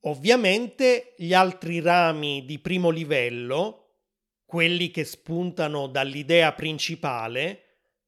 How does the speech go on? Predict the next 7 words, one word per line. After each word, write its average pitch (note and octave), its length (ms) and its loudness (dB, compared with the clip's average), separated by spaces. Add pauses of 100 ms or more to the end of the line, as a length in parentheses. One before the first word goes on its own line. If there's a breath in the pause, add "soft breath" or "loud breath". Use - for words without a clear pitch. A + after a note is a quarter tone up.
(120)
serviranno G#3+ 800 2
a E3 140 2
pianificare E3+ 1300 0
altri E3+ 560 2
aspetti D3+ 680 -2
della C#3+ 300 0
vacanza. A#2 920 -8